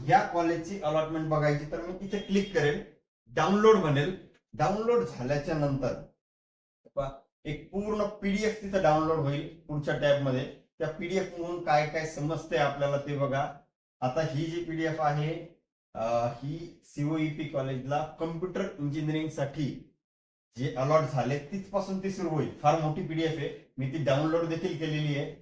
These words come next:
व्हिडिओच्या सगळ्यात शेवटी आपण ती पूर्ण पीडीएफ बघणार आहोत. ठीक आहे, त्याआधी सीट टाईप वगैरे काय असतं ते बघूया, थोडंसं महत्त्वाचं आहे. आता कॉम्प्युटर इंजिनिअरिंगला सगळ्यात पहिलं तर बघा की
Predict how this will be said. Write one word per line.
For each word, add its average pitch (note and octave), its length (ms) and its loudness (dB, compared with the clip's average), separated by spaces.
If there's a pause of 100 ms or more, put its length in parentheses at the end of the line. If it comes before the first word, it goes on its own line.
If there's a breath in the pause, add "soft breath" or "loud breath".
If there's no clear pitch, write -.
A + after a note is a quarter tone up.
(120)
व्हिडिओच्या D3+ 420 2
सगळ्यात D#3+ 440 -2
शेवटी D#3 400 -2
आपण C#3 260 -4
ती D3 40 -6 (120)
पूर्ण E3+ 380 -4
पीडीएफ D#3 400 -4
बघणार C#3 300 2
आहोत. G2+ 240 -2 (120)
ठीक D3+ 140 -6
आहे, F#3 100 -10
त्याआधी D#3+ 560 0
सीट - 280 -6
टाईप G3 260 -2
वगैरे F#3 260 -2
काय D3+ 200 4
असतं C#3+ 200 -8
ते C#3+ 60 -8
बघूया, C3+ 340 0 (220)
थोडंसं B2 400 -4
महत्त्वाचं C3 500 0
आहे. B2 180 0 (500)
आता - 160 -4
कॉम्प्युटर G3 420 -2
इंजिनिअरिंगला G3 480 0
सगळ्यात F3+ 360 -2
पहिलं F#3 260 -6
तर F#3 120 -6
बघा F3+ 240 2
की F#3 240 -4